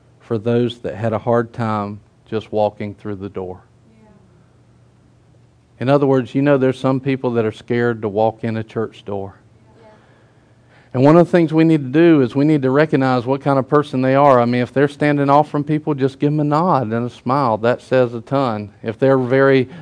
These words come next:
Speaker 1: social, then go up to 'em, give 'em a handshake, give 'em a hug if the Lord leads you to.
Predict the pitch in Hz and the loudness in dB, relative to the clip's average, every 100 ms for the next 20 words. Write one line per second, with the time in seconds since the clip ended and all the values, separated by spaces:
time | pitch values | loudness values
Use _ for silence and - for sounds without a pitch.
0 | - - 147 151 151 120 104 101 110 110 | -20 -4 2 2 2 -4 -6 -4 -6 -6
1 | 113 117 147 196 175 - 127 113 104 101 | -4 0 2 4 2 0 -4 -4 -4 -8
2 | 110 139 160 151 160 165 151 123 113 101 | -2 0 2 0 0 0 -2 -2 -2 -2
3 | 135 160 143 151 147 127 120 123 123 123 | -2 0 0 2 2 2 -2 -2 0 0
4 | 113 127 143 123 113 107 107 92 | -2 -2 -2 -4 -10 -10 -8 -8